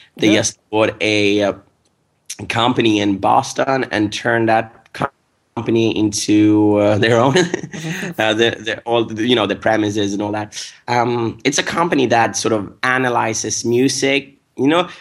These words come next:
Speaker 1: you know when you're listening to, like, Spotify radio,
Speaker 2: Mm.
Speaker 1: uh,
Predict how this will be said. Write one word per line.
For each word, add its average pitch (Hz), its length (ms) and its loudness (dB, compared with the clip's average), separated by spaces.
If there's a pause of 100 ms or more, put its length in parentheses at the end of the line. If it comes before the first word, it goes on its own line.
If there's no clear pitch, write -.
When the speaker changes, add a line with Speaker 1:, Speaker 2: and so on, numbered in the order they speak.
(120)
Speaker 1:
you 143 80 2
know 170 140 6
when 147 180 4
you're 123 240 4
listening 113 400 0
to, 98 120 -2
like, - 140 -8
Spotify 107 720 0
radio, 139 680 4 (120)
Speaker 2:
Mm. 127 280 -6
Speaker 1:
uh, 107 160 0